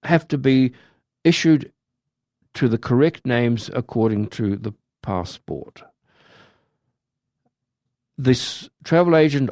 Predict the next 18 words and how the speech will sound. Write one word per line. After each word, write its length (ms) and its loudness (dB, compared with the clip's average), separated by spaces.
offers 380 -2
a 80 -2
service 760 -2
and 360 0
has 320 -4
to 140 -2
provide 560 -2
that 200 -2
service 520 -2
under 280 2
the 120 -6
provisions 600 -2
of 280 -4
the 340 -4
Consumer 560 -8
Guarantees 720 -12
Act. 340 -8
So 340 4